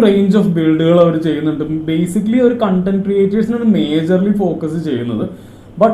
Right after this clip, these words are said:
still ഗെയിമേഴ്സിന് വേണ്ടിയുള്ള വളരെ സ്പെസിഫിക് ആയിട്ടുള്ള പല builds-ും അവിടെ ചെയ്യുന്നുണ്ട്.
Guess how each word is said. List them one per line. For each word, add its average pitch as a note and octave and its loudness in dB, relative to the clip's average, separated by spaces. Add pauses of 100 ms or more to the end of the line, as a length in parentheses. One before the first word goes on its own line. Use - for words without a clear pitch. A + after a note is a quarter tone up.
still C4 2 (460)
ഗെയിമേഴ്സിന് G#3 4
വേണ്ടിയുള്ള G#3 2
വളരെ G3 0
സ്പെസിഫിക് A3 -2
ആയിട്ടുള്ള A3 2
പല F#3+ 2 (100)
builds-ും E3 0
അവിടെ D3+ -4
ചെയ്യുന്നുണ്ട്. E3 -2